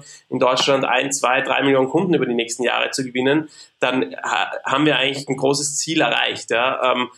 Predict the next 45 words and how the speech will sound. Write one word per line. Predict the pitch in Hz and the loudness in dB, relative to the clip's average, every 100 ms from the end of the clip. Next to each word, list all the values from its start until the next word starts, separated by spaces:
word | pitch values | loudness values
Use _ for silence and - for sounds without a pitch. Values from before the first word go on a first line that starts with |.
| _ | _
und | - 127 | -6 -2
das | 131 | -2
ist | 135 | -2
aber | 143 | 0
trotzdem | 127 143 151 | 0 0 0
noch | 143 | 0
ein | 139 | 0
sehr, | 131 135 | 0 0
sehr | 135 135 | 0 0
kleiner | 127 120 120 | 0 0 0
Marktanteil. | 120 120 123 117 107 107 107 _ - - - | 0 -2 -2 -2 -4 -4 -8 _ -20 -14 -4
Ähm, | 117 120 123 127 | 0 0 0 -2
das | 131 | -2
heißt, | 131 | -2
für | 139 | 0
uns | 160 160 | 0 0
ist | 147 | 0
es | |
mehr | 131 131 | 0 0
die | 147 | 0
Execution, | 117 - - - 165 170 170 170 165 156 _ - | -4 -6 -6 -2 -2 0 2 4 2 0 _ -6
wie, | 147 147 135 | -4 -4 -4
wie | 151 | -2
schaffe | 147 139 | -2 -2
ich | 143 | -4
es | - | -4
wirklich | 151 147 | -4 -2
von | 139 | -4
zweihunderttausend | - 120 147 147 139 135 139 | -2 -2 0 0 0 0 0
Kunden | 143 151 147 | 2 2 2
auf | 131 131 | 0 0
irgendwie | 135 131 | -4 -2
fünfhundert | 156 180 170 156 | -2 0 0 0
zu | 156 | -2
kommen, | 147 147 151 143 | 0 2 4 2
auf | 131 | 0
eine | 131 | 0
Million | 131 127 139 160 | 0 2 2 0
zu | - | -2
kommen, | 147 139 | -2 0
auf | 135 | 0
zwei | - 131 | -2 -2
Millionen | 135 127 120 | 0 0 0
zu | 113 - | -4 -2
kommen. | 117 120 151 | 0 2 0